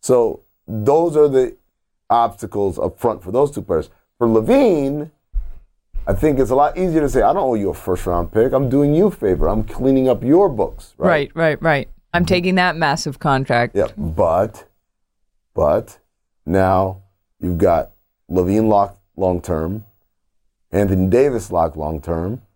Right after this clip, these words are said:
Speaker 1: Rui Hachimura, Austin Reaves, Gabe Vincent. It's like, this is your, like, outside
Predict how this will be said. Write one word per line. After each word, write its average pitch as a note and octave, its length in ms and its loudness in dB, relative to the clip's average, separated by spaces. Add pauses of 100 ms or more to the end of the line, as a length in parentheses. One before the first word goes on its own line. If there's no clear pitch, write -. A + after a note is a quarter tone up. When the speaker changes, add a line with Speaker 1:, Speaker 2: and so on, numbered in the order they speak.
(480)
Speaker 1:
Rui D#2+ 160 2
Hachimura, A#2 600 0
Austin E2 440 -4
Reaves, B2 580 0 (600)
Gabe D#2+ 180 0
Vincent. B2 440 0
It's F#2 180 -6
like, E2+ 220 -2 (880)
this G2 180 -2
is D3 160 0
your, C#3 140 2
like, A2 280 0
outside A#2 200 0